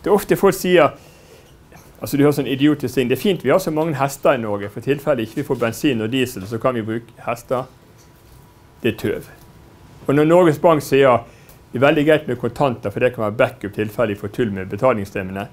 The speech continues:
så er det bare tull. Vi har ikke nok kontanter til å holde hjulene i gang i det hele tatt.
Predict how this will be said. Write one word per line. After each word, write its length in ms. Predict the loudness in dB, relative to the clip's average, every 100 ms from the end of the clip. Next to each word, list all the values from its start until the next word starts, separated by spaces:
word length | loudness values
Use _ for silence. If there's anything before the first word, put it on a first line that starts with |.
| -6
så 140 | -2
er 80 | -2
det 60 | -4
bare 160 | -10 -14
tull. 160 | -20 -6 -2
Vi 80 | -2
har 80 |
ikke 160 | -2 -2
nok 160 | -4 -4
kontanter 500 | -6 -2 -2 -2 -8
til 160 | -6 -4
å 60 | -2
holde 240 | 0 0
hjulene 400 | 0 0 -2 -4
i 60 | -6
gang 140 | -8 -14 -14 -8
i 80 |
det 20 | 0
hele 180 | 0 0 -4
tatt. 320 | -14 -20